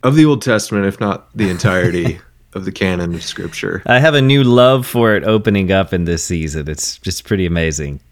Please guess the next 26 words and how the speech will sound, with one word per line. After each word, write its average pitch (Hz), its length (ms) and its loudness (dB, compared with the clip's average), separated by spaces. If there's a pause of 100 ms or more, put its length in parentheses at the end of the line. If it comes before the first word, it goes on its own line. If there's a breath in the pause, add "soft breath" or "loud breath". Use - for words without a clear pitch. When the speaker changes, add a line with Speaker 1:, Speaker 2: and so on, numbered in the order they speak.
(160)
Speaker 1:
I 123 100 2
could 123 100 0
talk 127 220 0
for - 180 -6
hours 104 300 2
about 92 300 0
it, - 80 -4
but 90 100 -4
I 90 40 0
Speaker 2:
<laughs> 90 60 -2
Speaker 1:
won't. 90 360 -4
But 95 120 -2
I 98 40 0
wanna 117 260 -2
say 110 160 0
something 98 300 -2
about 90 100 -2
what 78 140 -8
Ted 82 200 -6
says, - 360 -10 (480 loud breath)
is 95 120 -6
saying 87 260 -4
here, 82 300 -8 (440 loud breath)
and 98 140 -2
to 98 60 -4
see 123 560 2